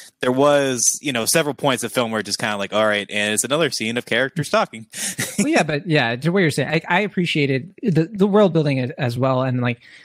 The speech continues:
Speaker 2: you know, that there was, like, this subplot going on with, like, these princesses and, like, the king. And, like, I felt like they were able to weave a lot of that stuff in pretty gracefully. Like, I was able to really get a sense of this place, uh, the way that I think the filmmakers intended, which
Speaker 1: Oh,
Speaker 2: I think
Speaker 1: totally
Speaker 2: speaks
Speaker 1: agree.
Speaker 2: to the, the strong
Speaker 1: Yeah.
Speaker 2: screenwriting here.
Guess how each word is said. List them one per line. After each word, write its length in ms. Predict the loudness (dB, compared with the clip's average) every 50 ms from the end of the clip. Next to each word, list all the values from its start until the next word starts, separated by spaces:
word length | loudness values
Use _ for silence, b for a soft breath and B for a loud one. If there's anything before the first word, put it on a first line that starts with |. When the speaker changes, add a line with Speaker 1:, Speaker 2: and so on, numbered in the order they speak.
| B B B
Speaker 2:
you 100 | 2 4
know, 140 | 4 4 2
that 160 | 2 0 0
there 160 | 0 0 2
was, 180 | 2 0 2 2
like, 160 | 0 0 0
this 180 | -2 -2 0
subplot 400 | 0 0 0 0 0 -2 -2 0
going 180 | -2 -2 -2 0
on 180 | 0 0 0 -2
with, 120 | -4 -2
like, 200 | -4 -4 -4 -2
these 160 | -2 -2 -2
princesses 880 | 0 0 0 2 2 0 -2 -2 -2 -4 -4 -4 -4 -4 -6 -6 -6 -6
and, 160 | -4 -2 -2
like, 180 | -2 -2 -4 -4
the 80 | -8
king. 420 | -6 0 0 2 2 2 0 -2 -2
And, 140 | -2 -2
like, 180 | -2 -4 -4 B B B B B B -2 0 0
I 80 | 0
felt 180 | 0 2 2 2
like 120 | 2 2
they 60 | 2
were 60 | 4 4
able 140 | 4 4
to 60 | 2 2
weave 240 | 2 2 2 2
a 40 | 2
lot 220 | 2 2 2 0 0
of 60 | 0
that 180 | -2 -4 -4
stuff 260 | -2 -2 -4 -4 -2 -4
in 140 | -6 -4
pretty 240 | -2 0 0 0 0
gracefully. 460 | 2 2 0 0 0 0 -4 -8 -6
Like, 140 | -4 -4 -2
I 80 | -2 0
was 140 | 0 0 0
able 220 | 0 0 2 2
to 80 | 2 2
really 260 | 2 2 2 2 0
get 160 | 0 0 -2
a 40 | -2
sense 360 | -4 -4 -4 -2 -2 -2 -2
of 100 | -2 0
this 180 | 0 0 0 0
place, 480 | -2 0 0 0 0 0 -2 -4 -4 -2
uh, 180 | -4 -2 -2 -2
the 100 | -2 -2
way 160 | 0 0 0 0
that 120 | 0 0
I 40 | -2
think 160 | -2 -4 -6
the 80 | -6 -4
filmmakers 460 | -2 -2 0 0 -2 -2 -2 -4 -4
intended, 560 | -6 -8 -6 -6 -4 -2 0 0 0 0 -2 B B B B B B B -4
which 100 | 0 2
Speaker 1:
Oh, 40 |
Speaker 2:
I 20 | 2
think 100 | 2 4
Speaker 1:
totally 220 | 2 4 4 2
Speaker 2:
speaks 260 | 2 0 -2 -2 -2
Speaker 1:
agree. 60 | -4 -6
Speaker 2:
to 0 |
the, 360 | -4 -2 -2 -2 -4 -4 -4
the 100 | -4 -4
strong 260 | -2 0 0 0 -2
Speaker 1:
Yeah. 20 |
Speaker 2:
screenwriting 540 | -2 -4 -4 -2 -2 -2 -2 -4 -4 -6 -6
here. 240 | -6 -6 -8 -8 -10